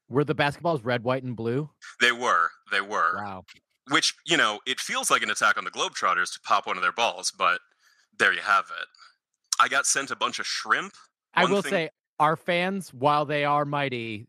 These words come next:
Speaker 1: are not the brightest bulbs on the tree, so I can see how they would get that confused.
Speaker 2: Hey, and you're saying it and not me. Please stop picking on me, C and D fans.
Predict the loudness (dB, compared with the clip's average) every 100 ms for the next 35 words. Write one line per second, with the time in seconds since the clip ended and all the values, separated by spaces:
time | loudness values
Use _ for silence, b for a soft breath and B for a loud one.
0 | _ 0 2 2 0 0 0 0 0 -2
1 | -2 -6 -4 -6 -6 -6 -4 -2 -2 -4
2 | -4 -2 -2 -2 -2 -4 -8 _ -6 -6
3 | -8 -10 -8 -8 -8 -10 _ 0 2 2
4 | 0 0 2 -2 -2 -2 0 2 0 -2
5 | -10 -8 -6 -2 0 0 -2 -8 -8 -4
6 | -2 -2 -2 0 -2 -4 -6 -4 -2 0
7 | 2 0